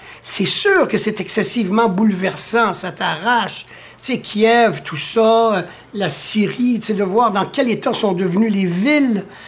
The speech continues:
c'est épouvantable, c'est hallucinant qu'ils ont tué des centaines de milliers de personnes sur six mois. C'est, il y a, il y a de quoi vraiment, là, tu sais, à un moment donné, tu regardes ça, tu fais, «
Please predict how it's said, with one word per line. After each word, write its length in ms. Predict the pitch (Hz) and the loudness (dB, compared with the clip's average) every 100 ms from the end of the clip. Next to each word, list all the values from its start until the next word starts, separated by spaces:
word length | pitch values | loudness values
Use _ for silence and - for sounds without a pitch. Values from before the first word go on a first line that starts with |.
| - | -16
c'est 280 | - - 180 | -10 -8 -6
épouvantable, 760 | 165 - 202 214 202 311 302 214 | -6 -4 0 0 0 0 0 -2
c'est 160 | 185 | -4
hallucinant 720 | 190 190 170 - - 240 269 240 | -2 -2 -2 -2 0 0 2 0
qu'ils 240 | 196 180 | -2 -2
ont 120 | 185 | -2
tué 560 | - - 240 247 254 214 - - - | -2 -4 -4 -4 -4 -8 -14 -20 -8
des 140 | 202 | -4
centaines 680 | 185 - 285 240 214 262 254 | -2 0 0 0 0 0 2
de 100 | 214 | 2
milliers 260 | 208 202 220 | 0 2 0
de 40 | 220 | 0
personnes 480 | 214 175 - 247 220 | -2 -2 0 0 0
sur 180 | 190 | -6
six 260 | 147 - - | -10 -8 -4
mois. 380 | 262 311 339 294 - - - - | 0 2 2 0 -8 -20 -20 -14
C'est, 160 | - | -4
il 60 | 240 | -2
y 40 | 247 | 0
a, 40 | |
il 80 | 247 | 2
y 60 | |
a 60 | 226 | 0
de 60 | 226 | 0
quoi 240 | - 185 | -2 -2
vraiment, 440 | 196 214 208 254 302 | 0 0 0 0 -2
là, 100 | 196 | -2
tu 80 | |
sais, 100 | - | 0
à 20 | 247 | 0
un 20 | |
moment 140 | 202 214 | 2 0
donné, 100 | 254 | -2
tu 120 | 190 | -2
regardes 220 | 190 185 | 0 0
ça, 100 | 240 | -2
tu 80 | |
fais, « 60 | - | -4